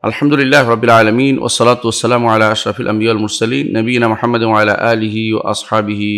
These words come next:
আজমাইন। ওয়া বা'দ। সম্মানিত দর্শকবৃন্দ, আমরা গত পর্বে আলোচনা করেছিলাম যে আল্লাহ তাআলা, এ, আল্লাহ তাআলার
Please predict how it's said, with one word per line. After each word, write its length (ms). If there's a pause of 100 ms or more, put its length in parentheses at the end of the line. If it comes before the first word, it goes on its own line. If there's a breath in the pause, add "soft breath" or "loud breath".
(120)
আজমাইন। 440
ওয়া 200
বা'দ। 220 (960)
সম্মানিত 320
দর্শকবৃন্দ, 420
আমরা 600
গত 200
পর্বে 440
আলোচনা 340
করেছিলাম 640 (640)
যে 220 (280)
আল্লাহ 220
তাআলা, 340 (640)
এ, 540
আল্লাহ 180
তাআলার 300